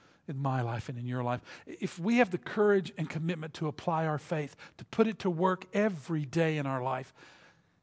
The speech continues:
if we can begin to understand that when we face trouble, it doesn't mean that God has deserted us. It's a sign that He's actively working on us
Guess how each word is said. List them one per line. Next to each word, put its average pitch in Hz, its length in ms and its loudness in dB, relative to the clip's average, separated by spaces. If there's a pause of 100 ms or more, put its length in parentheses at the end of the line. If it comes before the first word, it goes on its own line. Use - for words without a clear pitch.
(140)
if - 140 -18
we 208 60 0
can 190 160 2
begin 170 260 2
to 165 160 -2
understand 165 760 0
that 127 100 -10
when 147 160 -4
we 180 160 0
face 180 400 -4
trouble, 151 500 -4 (720)
it 240 100 -2
doesn't 208 240 6
mean 196 160 0
that 165 140 -8
God 190 240 6
has 170 120 0
deserted 208 540 2
us. 220 200 6 (220)
It's 214 160 6
a 214 60 6
sign 262 320 12
that 214 100 6
He's 208 180 8
actively 233 420 10
working 202 520 10
on 147 180 2
us 139 200 -10